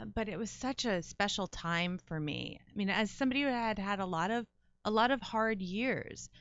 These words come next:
to be able to go and be a student and study what I love and be taken seriously and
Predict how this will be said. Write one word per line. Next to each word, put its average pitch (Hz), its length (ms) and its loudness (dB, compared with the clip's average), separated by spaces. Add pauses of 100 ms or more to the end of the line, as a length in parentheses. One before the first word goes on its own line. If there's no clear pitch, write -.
(140)
to 202 100 -4
be 233 160 2
able 233 180 0
to 208 140 -6
go 185 380 0
and 190 160 -2
be 180 120 -6
a 160 60 -8
student 202 520 -4
and 160 160 -4
study 180 340 -4
what 185 120 -2
I 170 120 0
love 170 440 0
and 165 120 -2
be 139 100 -6
taken 156 400 -6
seriously 202 800 2
and 165 180 2